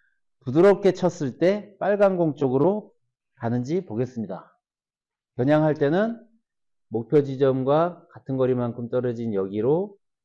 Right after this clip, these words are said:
흰 공의 왼쪽 면을 보내야 되기 때문에 흰 공의 중심이 가리키는 겨냥점은 여기고 나는 회전을 줬죠. 요렇게.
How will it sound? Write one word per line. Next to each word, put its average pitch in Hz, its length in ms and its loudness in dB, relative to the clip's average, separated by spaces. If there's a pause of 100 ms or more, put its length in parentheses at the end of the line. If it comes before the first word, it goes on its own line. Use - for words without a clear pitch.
(200)
흰 190 300 -4
공의 160 320 2
왼쪽 151 460 2
면을 151 300 2
보내야 120 380 2
되기 113 300 -2
때문에 110 540 -2
흰 170 160 -6
공의 151 260 2
중심이 123 1120 -4
가리키는 113 800 -6 (240)
겨냥점은 120 560 -4
여기고 98 600 -4 (280)
나는 117 240 -8
회전을 202 460 0
줬죠. 151 600 -4
요렇게. 98 480 -12